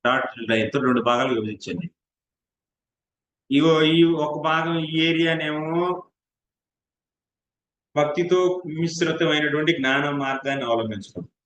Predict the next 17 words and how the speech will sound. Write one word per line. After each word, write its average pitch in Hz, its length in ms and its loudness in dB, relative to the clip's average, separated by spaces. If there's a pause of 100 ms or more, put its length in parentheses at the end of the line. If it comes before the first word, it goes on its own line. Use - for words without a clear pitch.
ఈ - 20 4 (100)
మార్గం. 95 300 2 (160)
ఇంకో - 200 -2 (160)
ఈ 160 40 4 (120)
మార్గం 160 400 0
ఏంటంటేనేమో 127 600 -2 (160)
నిష్కామ 170 360 2 (100)
కర్మయోగం 151 560 0
చేసి, 135 260 -6 (760)
so 139 140 -6 (520)
హృదయం 156 360 2
కనుక 151 180 -2 (100)
శుద్ధి 147 340 -2
అయితే 143 220 0 (200)
అప్పుడు 160 200 0 (100)
యమ 135 160 2 (120)
నియమాదుల్ని 151 680 0